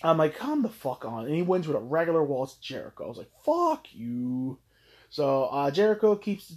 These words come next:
you know, his job. We don't get him on Rampage commentating. Uh, this is good. I feel like this, this is where the feud needs to end. Both of these guys desperately need to do something else.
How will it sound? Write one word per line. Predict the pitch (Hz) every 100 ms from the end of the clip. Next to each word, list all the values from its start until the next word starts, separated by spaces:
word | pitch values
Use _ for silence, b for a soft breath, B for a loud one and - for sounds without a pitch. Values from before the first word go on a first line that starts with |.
| 170
you | 180 180
know, | 180 175
his | 175 165
job. | 220 233 233 226 208
We | 185
don't | 190
get | 180 175
him | 165
on | 156
Rampage | 165 196 196 196 185
commentating. | 175 185 180 175 180 170 170 170 b b b b b
Uh, | 143 156
this | 180 208
is | 220
good. | 233 180 104
I | 143
feel | 147 175
like | 156
this, | 160
this | - 156 156 156
is | 151
where | 156
the | 139
feud | 156 160
needs | 151 147
to | - 131
end. | 147 143
Both | 143 147 147
of |
these | 147 139
guys | 143 135 -
desperately | - 147 - 139 139
need | 131
to | 139
do | 147
something | 123 110 95
else. | 73 -